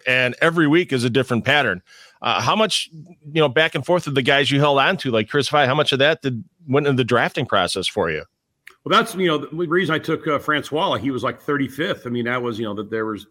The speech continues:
Speaker 2: all kinds of people had a better year last year. But for, for a long time, we've always picked guys that are gonna bowl good in, in Maine, 'cause you qualify
Speaker 1: Mm-hmm.
Speaker 2: on the high side where the lanes really hook early and they get, they, they hook a lot.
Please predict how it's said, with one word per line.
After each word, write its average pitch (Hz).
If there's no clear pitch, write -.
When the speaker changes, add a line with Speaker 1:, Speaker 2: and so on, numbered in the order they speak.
Speaker 2:
all 113
kinds 120
of 98
people 123
had 113
a -
better 113
year 110
last 147
year. 110
But 120
for, 160
for 170
a 156
long 175
time, 220
we've 147
always 151
picked 139
guys 143
that 147
are 135
gonna 135
bowl 131
good 131
in, 120
in 120
Maine, 107
'cause 123
you 127
qualify 160
Speaker 1:
Mm-hmm. 139
Speaker 2:
on 139
the 143
high 131
side 123
where 120
the 113
lanes 117
really 123
hook 214
early 151
and 135
they 135
get, 135
they, 135
they 127
hook 147
a 131
lot. 123